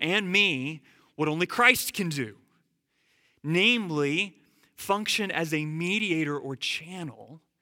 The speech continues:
through which we receive blessing from God. Th-, there's no saint, ev-, even the mother of God himself, cannot do that for you,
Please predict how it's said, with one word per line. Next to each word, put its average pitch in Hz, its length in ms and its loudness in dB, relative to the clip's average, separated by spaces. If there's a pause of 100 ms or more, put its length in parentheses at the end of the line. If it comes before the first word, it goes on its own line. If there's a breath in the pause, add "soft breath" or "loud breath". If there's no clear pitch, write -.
(720)
through 156 160 -4
which 156 240 -4
we 156 80 0
receive 147 640 -6
blessing 127 420 -12
from 113 240 -18
God. 104 160 -20 (1700)
Th-, - 100 -4
there's 165 340 0
no 196 160 -2
saint, - 760 -6 (1400)
ev-, 180 120 -8
even 190 260 -6
the 156 200 0 (160 soft breath)
mother 196 680 0 (340)
of 127 220 -8
God 160 440 -4 (120)
himself, 131 500 -10 (1160)
cannot 143 520 -8
do 117 140 -12
that 110 280 -20
for - 180 -20
you, 101 140 -20